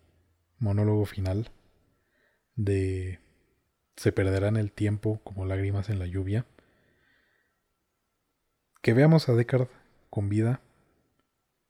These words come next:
gracias a Batty por supuesto, atenta contra el olvido que la existencia supone. Y pues esto, la, la supervivencia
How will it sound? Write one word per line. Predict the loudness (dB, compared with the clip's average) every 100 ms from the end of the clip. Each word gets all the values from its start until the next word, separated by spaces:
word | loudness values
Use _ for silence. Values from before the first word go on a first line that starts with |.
| _ _
gracias | 2 4 6 4 4
a | 2
Batty | 0 0
por | -4 -6
supuesto, | -6 -4 0 -2 -2 -10 -20 -20 _ _ _ _
atenta | -2 0 2 2 2 0 0 -2 _ _ _ _
contra | -2 0 2 0
el | 0
olvido | -2 -2 -2 -2 -2 -4 _ _ _ _
que | -2 0
la | 0
existencia | -2 -6 -10 -4 -4 0 -2
supone. | -2 -6 -4 -2 -2 -6 _ _ _ _ _ _ _ _ _ _ _ _ -10
Y | -6 -4 -4 -6 -8 -12 _ _ _ _ _ _ _ _ _ _ _ _ _ _ _ _ _ _ _ _ _
pues | 2 2 4
esto, | 4 4
la, | 4 2 2
la | 0
supervivencia | 2 0 2 2 2 0 0